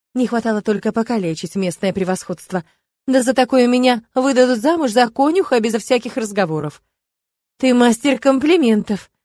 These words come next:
обиженно проворчала я, но сердце сжалось. Но это правда. Тирк не выдержал и рассмеялся.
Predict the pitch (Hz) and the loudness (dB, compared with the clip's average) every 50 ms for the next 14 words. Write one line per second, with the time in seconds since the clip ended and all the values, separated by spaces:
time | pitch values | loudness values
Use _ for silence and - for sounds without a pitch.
0 | _ _ _ - 254 196 208 190 170 185 196 180 190 190 180 185 180 175 - - | _ _ _ -4 -2 -2 -2 -2 -2 -2 -2 -2 -2 -2 -2 -2 -2 -4 -4 -4
1 | 202 190 185 180 180 220 254 247 196 180 175 - - 214 190 170 - - 170 147 | -2 -2 0 -2 -2 -2 -4 -4 -4 -6 -6 -6 -6 -6 -6 -6 -8 -10 -8 -8
2 | 151 147 143 135 131 - - - _ _ _ _ _ _ _ _ _ _ _ _ | -8 -10 -10 -12 -14 -18 -20 -20 _ _ _ _ _ _ _ _ _ _ _ _
3 | - 254 269 311 262 262 254 269 254 226 - 262 285 269 196 156 - 147 - _ | -4 -2 2 4 4 4 4 4 2 0 0 0 -2 -2 -2 -6 -10 -12 -16 _
4 | _ _ _ _ _ _ - - 277 262 233 240 254 254 247 277 294 233 220 185 | _ _ _ _ _ _ -8 -6 -6 -6 -4 -4 -4 -2 -2 -2 -2 -2 -2 -2
5 | 185 190 185 185 180 175 - 202 196 170 143 123 104 - - - - - | -2 -2 -2 -2 -2 -4 -4 -6 -6 -4 -4 -6 -8 -10 -12 -16 -20 -20